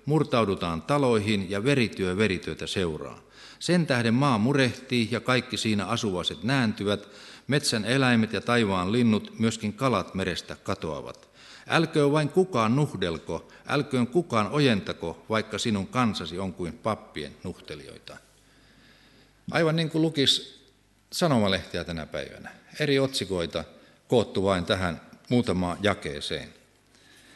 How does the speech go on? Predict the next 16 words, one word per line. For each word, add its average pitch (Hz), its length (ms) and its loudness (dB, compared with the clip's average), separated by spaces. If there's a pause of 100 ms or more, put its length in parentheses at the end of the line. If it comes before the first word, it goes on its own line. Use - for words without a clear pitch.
(720)
Ja 117 260 2
Raamattu 165 400 4
sanoo 151 560 4
Jesajassa 131 600 4
luvussa 127 240 -2
kaksikymmentäneljä, 139 640 2
jakeet 110 380 2
viisi 127 240 0
ja 104 40 -4
kuusi, 120 540 -4 (440)
koko 117 220 -2
tämä 107 260 2
luku 110 220 0
kaksikymmentäneljä 117 640 2
puhuu 110 300 -2
tästä 98 500 -2